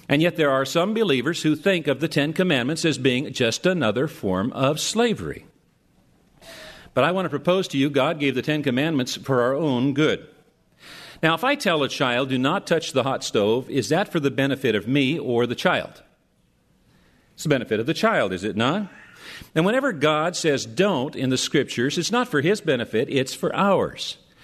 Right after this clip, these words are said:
He is trying to protect us from hurt. Now, God designed his entire system with certain laws.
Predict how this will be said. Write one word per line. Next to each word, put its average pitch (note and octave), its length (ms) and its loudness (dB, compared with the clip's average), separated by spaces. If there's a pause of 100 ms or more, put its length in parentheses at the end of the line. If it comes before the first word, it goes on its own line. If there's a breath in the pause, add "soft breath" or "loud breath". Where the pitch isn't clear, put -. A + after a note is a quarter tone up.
(160 soft breath)
He B2 180 4
is C#3+ 120 0
trying C#3 320 0
to C3+ 160 -2
protect G3+ 560 -2
us G2+ 420 0
from C#3 220 0
hurt. - 320 -2 (840 loud breath)
Now, D#3+ 80 4
God A3 260 0
designed D3 760 -2
his C#3 160 -2
entire E3+ 380 0
system D#3 460 0
with F3 160 0
certain D#3 400 0
laws. F#3 760 0